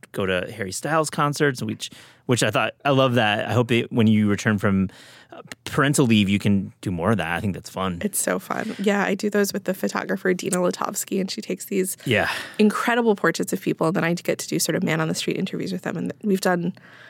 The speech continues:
Speaker 2: I don't know, a ton at this point. I think, like, eight or nine over the last couple of years, and it's just a delight.
Speaker 1: They're really fun to read,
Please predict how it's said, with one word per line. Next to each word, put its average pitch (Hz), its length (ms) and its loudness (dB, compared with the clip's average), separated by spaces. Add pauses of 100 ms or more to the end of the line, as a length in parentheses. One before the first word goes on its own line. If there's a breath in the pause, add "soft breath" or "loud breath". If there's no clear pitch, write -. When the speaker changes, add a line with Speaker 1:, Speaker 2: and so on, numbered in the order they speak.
(300 loud breath)
Speaker 2:
I - 80 0
don't 403 140 4
know, 135 140 0
a - 80 -8
ton - 320 -2
at - 100 -4
this - 140 -8
point. - 240 -8
I 175 60 -6
think, 190 220 -8 (120)
like, 165 180 -2
eight 180 180 0
or 180 80 0
nine 165 300 0
over - 120 -8
the 170 60 -4
last - 180 -2
couple - 220 -6
of 170 60 -4
years, 175 380 -4
and 190 220 -4 (220)
it's - 260 -6
just - 600 -8 (120)
a 196 80 -6
delight. 160 460 -8
Speaker 1:
They're 120 120 4
really 110 300 4
fun 92 220 0
to 92 80 2
read, 95 360 0